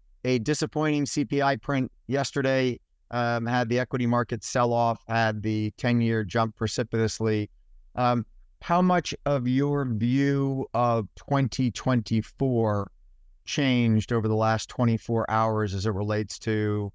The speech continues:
everything from transaction volumes to stress in the market? Did, did we have a sea change yesterday with that C P I print, or is the thesis for twenty twenty-four still intact? Ivy, let me start with you.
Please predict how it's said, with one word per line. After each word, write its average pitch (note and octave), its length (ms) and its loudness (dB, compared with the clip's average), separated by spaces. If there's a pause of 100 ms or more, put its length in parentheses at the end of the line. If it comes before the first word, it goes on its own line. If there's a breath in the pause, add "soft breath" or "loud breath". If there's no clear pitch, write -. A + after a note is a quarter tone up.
(640)
everything B2+ 340 2
from B2 420 0
transaction A#2+ 640 0
volumes A#2 600 0
to A#2+ 120 -6
stress - 360 -2
in A#2 120 -2
the A2 60 0
market? A2+ 520 0 (300)
Did, C#3 180 -4
did D3+ 120 0
we D#3 140 2
have C#3 200 0
a C3 40 -2
sea D#3 220 -2
change B2 380 0
yesterday A#2 480 0
with A2 240 -2
that A#2 200 0
C B2 160 -2
P A2+ 180 0
I G#2+ 140 2
print, A#2 400 -2 (280)
or A#2+ 180 0
is A#2 200 0
the A2+ 280 -2 (100)
thesis C3 460 0
for A2+ 140 -2
twenty A#2 280 2
twenty-four A2 720 0 (200)
still A#2+ 360 0
intact? G2 580 -4
Ivy, A#2+ 300 0
let A#2 100 2
me A#2 80 2
start G#2+ 240 0
with F#2 100 -6
you. F#2+ 200 -8